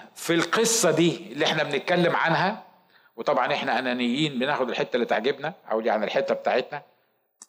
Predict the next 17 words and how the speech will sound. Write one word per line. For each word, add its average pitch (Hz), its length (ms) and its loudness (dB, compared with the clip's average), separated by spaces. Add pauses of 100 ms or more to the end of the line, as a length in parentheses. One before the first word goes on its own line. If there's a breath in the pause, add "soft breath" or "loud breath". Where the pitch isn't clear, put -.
(920 loud breath)
الكلام 208 540 2
اللي 220 140 4
كلنا 220 380 4
بنوعظ 196 460 4
بيه 220 160 4
بعد 190 260 2
ألفين 185 420 4
سنة 202 340 4
وبنقول: 190 560 6
"وفي 175 460 4
نحو 196 480 4
نصف 196 360 2
الليل"، 185 400 4
أو 160 200 4
في 180 220 4
نصف 185 360 2
الليل، 170 440 4